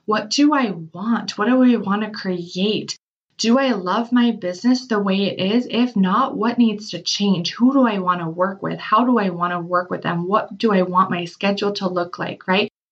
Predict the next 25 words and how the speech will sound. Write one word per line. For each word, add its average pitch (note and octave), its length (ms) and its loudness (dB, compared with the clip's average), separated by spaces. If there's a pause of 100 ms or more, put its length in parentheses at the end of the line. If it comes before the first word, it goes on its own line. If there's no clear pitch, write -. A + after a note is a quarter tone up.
(160)
How A#3 240 4
do B3 180 2
I G#3 140 0
want F#3 340 -2
my F#3+ 140 0
relationship F3+ 1120 0 (420)
to G3 240 2
look, G#3 480 0
not F#3+ 200 0
only F#3+ 300 2
professionally, G#3+ 760 -2
but F3+ 140 -4
also E3+ 280 -6
personally, B3 760 4
in G3+ 140 4
my F3 140 -2
marriage, G#3 580 2
as F#3 300 -2
a F3+ 120 0
mother, F#3+ 540 0 (400)
as F3+ 240 -2
a F3 80 0
daughter, F#3+ 440 0
a E3+ 120 -8
friend, G3+ 580 0